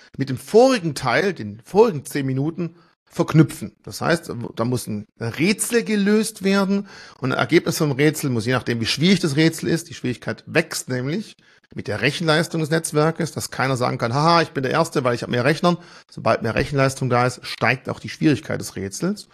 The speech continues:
Und der muss als erstes das Rätsel lösen. Wie das Rätsel funktioniert, wäre jetzt wirklich zu kompliziert. Wenn er als erstes das Ganze gelöst hat, schreitet es in die Miner-Welt hinaus,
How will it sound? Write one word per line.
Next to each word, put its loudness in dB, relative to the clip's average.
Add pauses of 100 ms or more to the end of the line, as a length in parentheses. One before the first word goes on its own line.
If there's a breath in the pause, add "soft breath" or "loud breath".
(360 soft breath)
Und 4 (140)
der -2
muss 6
als 4
erstes -2
das -8
Rätsel 0
lösen. 2
Wie -4
das -6
Rätsel -2
funktioniert, 2
wäre 2
jetzt -6
wirklich -4
zu -2
kompliziert. -2 (320 loud breath)
Wenn 2
er 4
als -4
erstes -2
das -6
Ganze -2
gelöst -4
hat, -2 (640)
schreitet -2
es 0
in -8
die -8
Miner-Welt 2
hinaus, 0